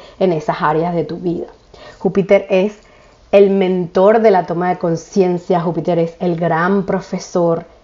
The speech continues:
es el gran maestro espiritual. Cuando no sepas qué hacer, busca a Júpiter en tu carta natal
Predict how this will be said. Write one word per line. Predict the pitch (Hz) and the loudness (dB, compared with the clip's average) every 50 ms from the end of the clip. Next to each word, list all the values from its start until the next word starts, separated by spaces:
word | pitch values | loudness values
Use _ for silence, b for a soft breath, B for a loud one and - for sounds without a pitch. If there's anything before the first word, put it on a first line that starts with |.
| _ - | _ -6
es | 208 175 | -4 -2
el | 170 175 | -2 -2
gran | 165 185 170 165 170 185 | 0 0 0 0 0 0
maestro | 190 185 185 185 180 - - - | 0 0 0 -2 -6 -8 -12 -14
espiritual. | - - - 185 165 170 165 - 175 175 165 160 160 156 151 B B B B B B - | -8 -4 -2 -2 -2 -2 -2 0 0 2 2 0 -2 -4 -8 B B B B B B -2
Cuando | - 180 175 175 170 | 0 0 0 0 -2
no | 170 165 170 | -2 -4 -4
sepas | - - 202 190 196 190 190 | -2 -4 -2 -2 -2 -4 -4
qué | - - | -4 -4
hacer, | 202 196 196 - 208 190 185 185 185 b b b b b b b b b b b b _ - | -4 -4 -2 -2 0 0 0 0 -4 b b b b b b b b b b b b _ 0
busca | 185 185 233 233 226 - - - 214 220 | 2 4 4 4 2 0 -2 0 0 0
a | 233 | 0
Júpiter | 226 226 208 - 214 - - 208 | 0 0 0 0 -2 -2 0 0
en | 202 196 190 | 0 0 0
tu | 190 170 | -2 -2
carta | - - 175 170 170 165 - - 175 180 180 - | -2 -2 -2 -2 -4 -4 -2 0 0 0 0 0
natal | 196 190 170 160 165 - 196 214 226 240 233 220 | -2 -2 -2 -2 -2 0 2 2 2 2 2 0